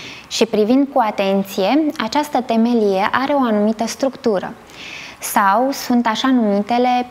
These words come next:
pietre de temelie. În ceea ce privește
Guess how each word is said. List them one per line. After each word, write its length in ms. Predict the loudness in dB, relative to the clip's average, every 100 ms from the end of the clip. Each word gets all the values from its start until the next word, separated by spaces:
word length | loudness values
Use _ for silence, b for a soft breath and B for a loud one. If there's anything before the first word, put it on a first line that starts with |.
| -12 0
pietre 480 | 2 2 0 0 2
de 180 | 0 2
temelie. 640 | 2 2 4 2 0 -4 -14 -20 B B B B B
În 160 | 2
ceea 180 | 2 0 0
ce 120 | -2
privește 580 | 0 0 2 -2 -2